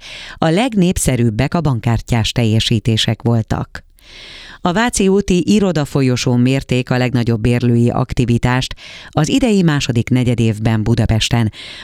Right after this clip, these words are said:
A terület harminchét százalékot ért el a negyedéves bérbeadási volumenből. Ezután Dél-Buda következik huszonkét százalékkal.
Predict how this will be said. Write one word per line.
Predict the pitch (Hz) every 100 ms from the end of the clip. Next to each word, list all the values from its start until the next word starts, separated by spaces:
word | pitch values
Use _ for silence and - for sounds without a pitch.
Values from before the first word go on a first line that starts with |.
| -
A | 175
terület | 202 190 170 156
harminchét | 180 180 160 135 - 139
százalékot | - 143 131 123 120 117 120
ért | 131 123 -
el | 143
a |
negyedéves | 139 120 117 117 120 131 147 - -
bérbeadási | 147 208 180 139 127 123 117 -
volumenből. | 113 117 117 117 113 113 120 110 - - - -
Ezután | - 202 185 139
Dél-Buda | 139 233 214 185
következik | 175 147 143 139 135 156
huszonkét | 139 - 113 110 120 113
százalékkal. | - - 120 113 120 113 - - 123 -